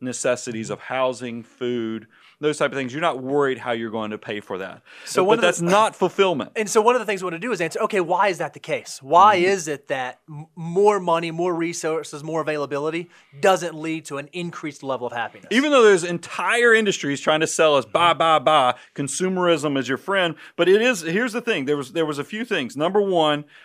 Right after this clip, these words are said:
Speaker 1: we o-, overestimate how much pleasure, pleasure you'll get from having more.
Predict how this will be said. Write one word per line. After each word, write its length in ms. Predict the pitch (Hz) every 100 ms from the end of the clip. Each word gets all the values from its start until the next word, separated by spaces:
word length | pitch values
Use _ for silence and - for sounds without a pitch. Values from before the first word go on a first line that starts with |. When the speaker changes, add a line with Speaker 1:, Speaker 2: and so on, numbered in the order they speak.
| _
Speaker 1:
we 180 | 139 147
o-, 220 | 165 196 170
overestimate 640 | 175 202 185 160 160 156
how 160 | 143 156
much 240 | 185 -
pleasure, 500 | - 156 151 135 139 - -
pleasure 360 | 160 156 139
you'll 200 | 120 127
get 260 | 117 139 139
from 160 | 131 113
having 480 | 123 123 117 113 - _ _
more. 640 | 110 135 139 135 107 -